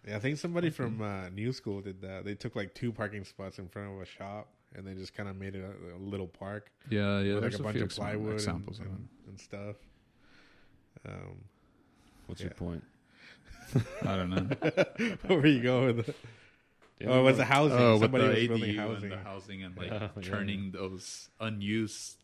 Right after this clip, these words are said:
Speaker 3: Mm-hmm.
Speaker 2: 'cause they're just, they're out there, <laughs> you know, there's just unused parking spaces and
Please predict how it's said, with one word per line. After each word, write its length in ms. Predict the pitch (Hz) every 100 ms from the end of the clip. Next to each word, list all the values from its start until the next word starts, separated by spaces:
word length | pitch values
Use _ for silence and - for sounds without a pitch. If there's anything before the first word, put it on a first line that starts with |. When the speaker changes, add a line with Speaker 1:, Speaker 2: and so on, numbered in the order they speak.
| -
Speaker 3:
Mm-hmm. 360 | 107 95 92 92
Speaker 2:
'cause 120 | -
they're 180 | 107 120
just, 360 | 120 135 117 - - _ _ _ _ _ _ _
they're 360 | 110 110 104 101
out 260 | 123 147
there, 120 | -
<laughs> 100 | 110 135
you 140 | 120
know, 140 | 127
there's 300 | 131 127 117
just 260 | 120 120 -
unused 500 | 117 120 117 120 117
parking 320 | - - 131
spaces 540 | 107 101 92 - 98 92
and 420 | 98 95 98 -